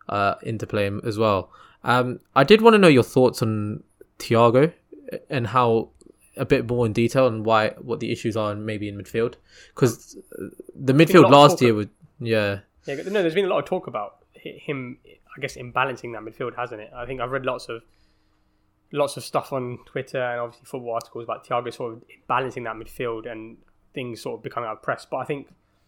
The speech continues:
Speaker 2: I think he has, and he, and he, he will need to find his role in there. He, he, we obviously know he's a very good player, won the Champions League with Bayern Munich last season, and has been there for time. And I, and I, st-, I rate him very, very highly. I just think that he,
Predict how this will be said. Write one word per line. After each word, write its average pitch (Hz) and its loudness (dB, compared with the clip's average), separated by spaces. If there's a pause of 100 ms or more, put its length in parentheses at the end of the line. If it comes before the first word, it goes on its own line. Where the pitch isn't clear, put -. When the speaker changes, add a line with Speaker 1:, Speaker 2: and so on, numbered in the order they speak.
(380)
Speaker 2:
I - -8
think 208 -6
he 175 -10
has, 180 -2
and 170 -6
he, 147 -8
and 143 -12
he, 143 -16 (180)
he 147 -8
will 156 -4
need 147 -10
to 123 -10
find 127 -6
his 127 -16
role 135 -6
in 131 -12
there. 143 -10
He, 151 -16
he, 139 -14 (520)
we 160 0
obviously 170 -2
know 151 4
he's 135 -4
a 127 -4
very 127 0
good 117 -10
player, 117 -4
won 120 -8
the 113 -14
Champions 113 -12
League 113 -10
with 110 -14
Bayern 107 -8
Munich 110 -14
last 107 -18
season, 110 -20
and 110 -20
has 110 -18
been 120 -12
there 104 -12
for - -20
time. 110 -12
And 127 -14
I, - -12 (280)
and 139 -6
I, 135 0
st-, - -14
I 143 -4
rate 139 -4
him 113 -12 (160)
very, 127 -6
very 110 -6
highly. 110 -8 (680)
I 123 -6
just 135 -12
think 135 -8
that 123 -12
he, 123 -18